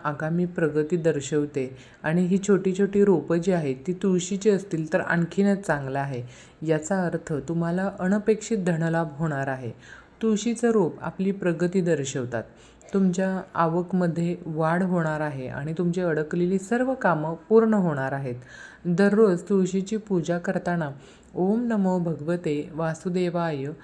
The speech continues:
हा मंत्र म्हणत तुळशीला सात प्रदक्षिणा अवश्य घालाव्यात. यामुळे तुमचं अडकलेलं सर्व काम पूर्ण तर होतंच, परंतु कोणत्याही कामामध्ये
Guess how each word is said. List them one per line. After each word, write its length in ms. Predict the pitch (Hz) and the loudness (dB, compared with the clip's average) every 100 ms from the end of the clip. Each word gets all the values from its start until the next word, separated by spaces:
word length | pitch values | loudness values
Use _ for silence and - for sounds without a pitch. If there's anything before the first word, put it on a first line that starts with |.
| - - | -20 -14
हा 240 | - 160 | -2 0
मंत्र 400 | 220 220 151 156 | 2 0 0 0
म्हणत 340 | 165 175 165 139 180 | 2 2 0 -2 0
तुळशीला 540 | 175 170 185 180 185 185 - | 0 0 -2 -2 -4 -10 -2
सात 140 | 180 185 - | 0 0 0
प्रदक्षिणा 600 | 175 156 151 - 170 143 143 - - - | 0 0 -2 -2 -4 -4 -6 -16 -20 -4
अवश्य 420 | 190 208 202 202 | 2 2 2 0
घालाव्यात. 440 | 170 143 127 120 120 - - - - | 0 -2 -4 -4 -6 -10 -20 -16 -2
यामुळे 520 | 170 170 180 185 131 127 - | 0 2 2 0 -2 -6 -6
तुमचं 340 | 160 156 175 | -6 -2 0
अडकलेलं 640 | 160 165 165 170 165 175 170 - | 2 0 0 -2 0 -2 -4 -12
सर्व 320 | - 196 202 | -4 -2 -2
काम 300 | 202 - 143 127 - - | -2 -4 -4 -6 -12 -2
पूर्ण 320 | 190 190 190 185 | 0 2 0 0
तर 100 | 185 | -2
होतंच, 500 | 165 156 135 123 - | -2 -4 -4 -6 -6
परंतु 540 | - 170 185 190 147 - - - _ | -4 -2 0 -2 -4 -6 -14 -20 _
कोणत्याही 540 | - 190 175 180 180 208 | 0 2 2 0 -2 -2
कामामध्ये 760 | 208 175 151 156 170 165 135 | -2 -2 -2 -4 -4 -4 -6